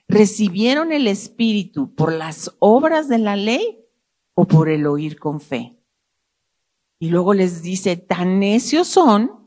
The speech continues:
habiendo comenzado por el Espíritu, ¿ahora van a acabar por la carne?".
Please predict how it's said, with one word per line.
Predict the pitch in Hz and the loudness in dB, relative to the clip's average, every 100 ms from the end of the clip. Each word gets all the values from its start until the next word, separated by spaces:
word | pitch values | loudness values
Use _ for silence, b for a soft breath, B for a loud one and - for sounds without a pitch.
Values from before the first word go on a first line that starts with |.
| _ _ _ _ _ _ | _ _ _ _ _ _
habiendo | 190 208 220 226 294 | 2 4 4 4 4
comenzado | 311 277 214 208 233 240 240 | 4 4 4 2 4 4 4
por | 214 | 2
el | 190 | 2
Espíritu, | 175 - - 226 208 - 151 - | -4 -6 -2 0 0 -2 -6 -4
¿ahora | 175 202 226 208 | 0 2 2 0
van | - 160 208 | -2 -4 -2
a | 240 | -2
acabar | 247 202 190 220 233 | -2 -2 -2 -4 -2
por | 226 | -2
la | 226 220 | 0 -4
carne?". | 214 226 233 247 311 | -2 -2 0 0 -2